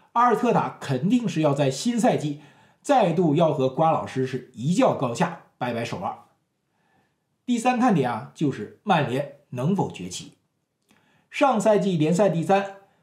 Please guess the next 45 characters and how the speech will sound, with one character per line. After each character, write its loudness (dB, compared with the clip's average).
荷 2
兰 4
名 0
帅 2
滕 -2
哈 2
赫 -2
又 4
给 -2
了 -4
红 -2
魔 2
球 -2
迷 0
充 -6
分 2
的 -4
期 -6
待 2
和 -10
信 -10
念。 -10
这 2
个 4
夏 2
天， 0
曼 4
联 2
队 6
三 2
大 4
引 -2
援 -2
门 0
将 2
奥 0
纳 2
纳、 0
切 2
尔 4
西 -2
太 2
子 0
芒 0
特、 -4